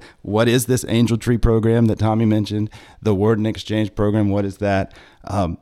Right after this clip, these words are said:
oh, you have a podcast also, Reimagining Prison podcast. That's available there. Uh, there are so many opportunities and things. There are resources for people who, um, have either been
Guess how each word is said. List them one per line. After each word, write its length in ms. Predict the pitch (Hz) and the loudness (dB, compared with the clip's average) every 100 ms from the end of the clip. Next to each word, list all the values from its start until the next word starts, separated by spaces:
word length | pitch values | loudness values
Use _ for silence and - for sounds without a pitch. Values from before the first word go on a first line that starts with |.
| _ - | _ -2
oh, 120 | 127 | 2
you 160 | 120 | 2
have 180 | 120 101 | 2 2
a 40 | 98 | 0
podcast 540 | 113 110 123 120 101 - | 0 0 -2 -4 -2 -2
also, 360 | 104 131 156 | -2 0 -2
Reimagining 720 | 160 110 123 107 107 104 104 101 | 0 2 2 2 0 0 0 0
Prison 340 | 110 113 120 | 0 0 -4
podcast. 500 | - 117 107 123 143 | -2 -2 0 -2 0
That's 280 | 95 113 113 | 0 0 0
available 460 | 107 113 110 107 104 | 0 2 2 2 2
there. 300 | 101 123 131 - - - | 2 0 -4 -16 -18 -2
Uh, 280 | 107 104 104 | 2 2 2
there 180 | 135 | 2
are 60 | 123 | 2
so 180 | - 139 | 2 4
many 260 | 143 135 | 4 4
opportunities 680 | 110 127 107 107 123 120 117 | 2 0 -2 0 2 2 2
and 140 | 101 92 | 0 0
things. 240 | 120 110 | 0 2
There 100 | 104 | 2
are 80 | 90 | 2
resources 640 | 98 143 - 127 127 139 | 2 2 2 0 0 -6
for 140 | - 95 | -4 -2
people 460 | 107 107 104 104 | 0 0 0 0
who, 300 | 98 101 95 - - _ - | 0 0 0 -4 -18 _ -10
um, 320 | - 85 69 - | -4 -4 -4 -8
have 260 | 87 98 | -6 -2
either 260 | 98 98 90 | 0 0 -2
been 340 | 85 98 92 | 0 0 0